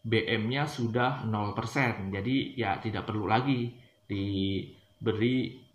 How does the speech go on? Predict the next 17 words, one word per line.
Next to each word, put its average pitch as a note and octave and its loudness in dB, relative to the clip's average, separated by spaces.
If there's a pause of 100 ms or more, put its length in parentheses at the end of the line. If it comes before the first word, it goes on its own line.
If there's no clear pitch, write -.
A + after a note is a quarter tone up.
keringanan G#2 0
nol G2 -2
persen A#2+ 0
karena G#2 -2
memang C3 2
ya G#2+ 0
sebelumnya A#2 0
juga A2+ 2
sudah G#2 -4
nol F#2+ -2
persen. G2 -2 (720)
Seperti - -8
itu. F#2+ -4 (1800)
Selanjutnya D#3 4
yang F3 2
keempat D3+ 4
adalah B2+ 0